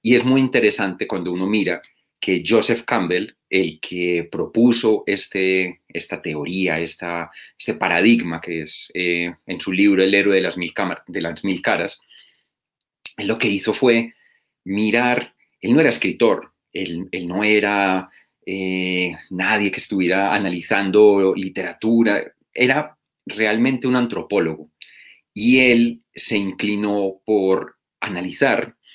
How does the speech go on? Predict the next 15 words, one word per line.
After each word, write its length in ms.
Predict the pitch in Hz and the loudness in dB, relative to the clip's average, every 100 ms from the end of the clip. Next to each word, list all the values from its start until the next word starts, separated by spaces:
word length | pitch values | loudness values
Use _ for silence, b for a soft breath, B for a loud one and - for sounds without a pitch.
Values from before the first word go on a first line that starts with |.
| b b - | b b -4
las 200 | 101 - | -4 0
tradiciones 480 | 107 95 95 110 | 0 0 0 0
orales 320 | 104 95 107 107 | 0 0 0 2
de 80 | |
un 200 | 110 147 | 2 4
montón 460 | 135 131 120 127 117 | 2 0 2 2 2
de 500 | 113 110 110 92 87 | 4 4 4 0 -4
civilizaciones 1200 | - - 98 90 82 82 - 113 95 90 - - _ - | -8 -4 -2 -2 -4 -2 4 4 4 -2 -6 -8 _ -8
en 120 | 95 | -4
el 100 | 85 | -2
mundo. 320 | 104 95 78 B B B | -2 -4 -6 B B B
Civilizaciones 640 | - 127 117 117 120 143 - | 2 6 6 4 2 2 0
que 120 | 117 | -2
muchas 280 | 110 117 120 | -2 -4 -4
veces 400 | 127 127 123 | -4 -6 -10